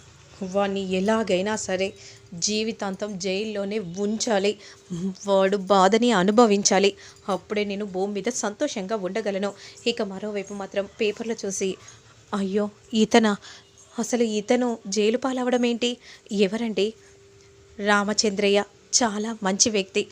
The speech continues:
అసలు నేను ఈ స్థాయిలో ఉండడానికి కారణమే ఆయన." "అవునా? ఏ-, ఏం జరిగిందండి? ఏమైంది?" "రాజావారు రాజ్-, రా-, రాణి వారిని చంపింది రామచంద్రయ్య గారు అనుకొని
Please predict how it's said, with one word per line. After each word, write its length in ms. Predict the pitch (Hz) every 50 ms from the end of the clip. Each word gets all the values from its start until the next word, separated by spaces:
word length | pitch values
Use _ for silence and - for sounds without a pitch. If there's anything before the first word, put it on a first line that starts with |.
| - - - - - -
అసలు 240 | 202 - - 208 208
నేను 180 | 208 208 208
ఈ 80 | 208 196
స్థాయిలో 480 | 196 - - 202 196 196 208 214 220
ఉండడానికి 580 | 214 202 190 196 208 220 220 214 208 202 202 220 202 - -
కారణమే 520 | 202 180 190 208 226 208 208 202 202 214 226 214
ఆయన." 280 | 180 196 208 208 208 202 202 - - - - - - - - - - - - - - - - -
"అవునా? 320 | 240 214 208 226 233 226 214 196 - - - - - -
ఏ-, 120 | 226 - - 254 214 202 208
ఏం 200 | 208 226 247 262
జరిగిందండి? 640 | 254 269 233 233 214 220 214 208 196 196 190 208 240 269 262 - - - - - - - - - -
ఏమైంది?" 560 | 214 214 233 247 262 277 262 247 233 269 262 254 - - - - - - - - - - - - - - - - -
"రాజావారు 680 | 202 214 208 208 202 202 220 214 202 208 202 208 214
రాజ్-, 400 | 214 214 208 202 202 190 202 - -
రా-, 340 | 214 208 208 208 208 214 214 214 - - -
రాణి 320 | 208 226 220 214 226 262 247
వారిని 380 | 233 214 202 208 208 214 214 214 208 - - - - - -
చంపింది 540 | - 294 262 262 269 - 294 247 226 254 240 226 226 - - - _ _
రామచంద్రయ్య 680 | 214 208 202 202 220 220 - 240 214 202 220 220 214 214
గారు 260 | 208 208 202 208 220
అనుకొని 440 | 214 208 208 208 208 214 214 220